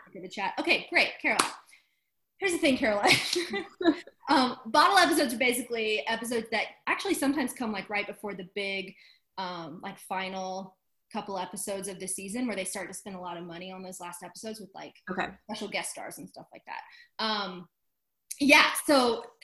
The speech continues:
Speaker 1: <laughs> exactly. So bottle episodes are generally episodes done with, like,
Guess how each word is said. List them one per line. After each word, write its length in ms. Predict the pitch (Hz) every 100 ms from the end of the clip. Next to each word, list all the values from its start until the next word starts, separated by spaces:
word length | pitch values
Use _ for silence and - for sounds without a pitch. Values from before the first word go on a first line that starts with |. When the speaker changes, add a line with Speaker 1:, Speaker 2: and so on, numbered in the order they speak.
| 233
Speaker 1:
<laughs> 160 | -
exactly. 1120 | - 427 - 381 339 311 254 330 - - 214 - - -
So 260 | 302 285
bottle 280 | 226 302 381
episodes 400 | 349 320 320 277
are 100 | 262
generally 420 | 226 349 349 277 254
episodes 440 | 240 262 262 220
done 200 | 247 247
with, 140 | 233
like, 140 | 202